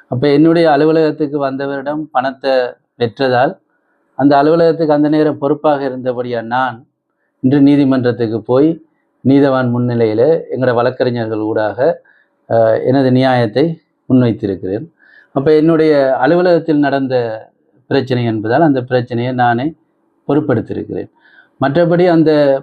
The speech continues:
பணம் எனது வங்கி இலக்கத்துக்கோ அல்லது நான் கை நீட்டியோ நான் பெற்றுக்கொள்ளவில்லை. இது என்னில பல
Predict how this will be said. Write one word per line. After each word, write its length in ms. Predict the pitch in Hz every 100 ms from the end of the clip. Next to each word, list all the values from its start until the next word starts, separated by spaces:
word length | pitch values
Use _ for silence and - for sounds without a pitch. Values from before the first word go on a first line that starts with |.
| -
பணம் 320 | 139 151 156 160 - _ -
எனது 520 | 135 147 147 143 127
வங்கி 400 | 127 139 135 131
இலக்கத்துக்கோ 600 | 127 127 107 107 104 101 - _
அல்லது 340 | 131 139 139
நான் 280 | 131 143 139
கை 240 | 127 127
நீட்டியோ 400 | 135 123 107 117
நான் 260 | 170 147 143
பெற்றுக்கொள்ளவில்லை. 760 | 131 123 120 113 95 95 92 _ _ _ _ _ _
இது 160 | 139 165
என்னில 380 | 170 165 170 170 160 156 - _ _ _ -
பல 160 | 139